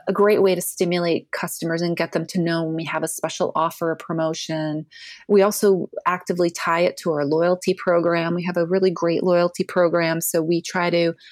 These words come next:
make sure our best customers get really great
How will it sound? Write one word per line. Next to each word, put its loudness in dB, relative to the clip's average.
make 4
sure 2
our 4
best -4
customers -2
get -4
really 0
great -4